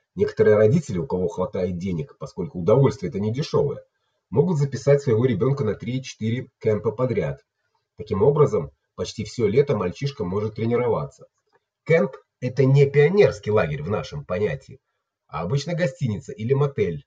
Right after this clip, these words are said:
рядом с катком, где и живут дети. А если каток недалеко от их дома, то мама каждый день привозит и увозит своего ребёнка, который сперва катается, потом у него небольшая физподготовка, как правило, прямо на льду.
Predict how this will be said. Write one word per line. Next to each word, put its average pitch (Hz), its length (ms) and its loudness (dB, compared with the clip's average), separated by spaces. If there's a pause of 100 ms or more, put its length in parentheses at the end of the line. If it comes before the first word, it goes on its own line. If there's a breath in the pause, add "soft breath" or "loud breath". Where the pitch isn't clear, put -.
рядом 107 360 -4
с - 80 -16
катком, - 480 -4 (100)
где 85 200 -6
и 202 80 0
живут 113 340 -4
дети. 78 400 -10 (300)
А 92 120 -12
если 113 240 -10
каток - 380 -6
недалеко 104 460 -6
от - 160 -10
их 127 180 -6
дома, 190 260 0
то 127 160 -4
мама 139 260 2
каждый 110 300 -6
день 110 220 -4
привозит 101 500 -2
и 107 40 -6
увозит 87 420 -2
своего 90 260 -4
ребёнка, 104 500 -2 (360)
который - 280 -6
сперва 180 320 -6
катается, - 520 -4
потом - 280 -8
у 92 40 -4
него 90 160 -4
небольшая 90 580 -6
физподготовка, - 1000 -6 (320)
как - 180 -12
правило, 131 340 4
прямо 104 300 -2
на 107 140 2
льду. 98 320 -2